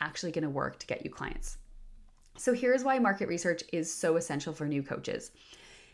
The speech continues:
It helps you to clarify your message in a way that people actually understand by speaking in their own language. So instead of using coach speak or industry language that most people outside of the coaching world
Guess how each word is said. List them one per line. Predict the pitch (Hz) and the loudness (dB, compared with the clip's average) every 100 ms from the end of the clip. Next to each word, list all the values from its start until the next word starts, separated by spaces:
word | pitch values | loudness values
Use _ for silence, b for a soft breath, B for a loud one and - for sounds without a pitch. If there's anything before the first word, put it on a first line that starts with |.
| B | B
It | - 240 | 2 4
helps | 262 254 | 4 4
you | 370 | 4
to | 349 302 | 4 2
clarify | - 214 208 208 202 | 0 4 4 6 4
your | 190 180 | 6 4
message | 156 151 175 185 | 2 0 -2 0
in | |
a | 180 | 2
way | 165 151 160 | 6 6 6
that | 156 - | 2 -2
people | - 226 233 - | -6 -2 -2 0
actually | 165 170 - 208 | 0 0 2 2
understand | - 170 170 - 143 147 185 294 | 2 2 0 -2 -2 0 2 4
by | 208 190 | 6 4
speaking | - - 196 208 262 233 | 2 -4 -4 0 2 4
in | 208 | 4
their | 185 - | 2 2
own | 160 160 | 2 2
language. | 143 135 - - - | 2 -2 -2 -4 -4
So | - 185 | -2 0
instead | 180 196 - 233 240 | 2 2 0 2 4
of | 247 | 4
using | 202 190 180 143 | 4 0 2 0
coach | 143 - 247 240 | -2 2 2 2
speak | - 233 214 208 | -4 -2 -2 -2
or | - - | -2 0
industry | 208 226 233 220 | 2 2 2 0
language | 190 170 170 170 165 | 2 2 4 2 4
that | - 180 | -2 0
most | 180 196 247 - | 4 4 4 0
people | - 196 190 165 - | -4 -4 0 0 4
outside | 165 - 165 165 | 2 2 -2 -2
of | 156 | -2
the | 165 | 0
coaching | 170 165 170 | -2 0 -2
world | 156 147 147 | 2 2 2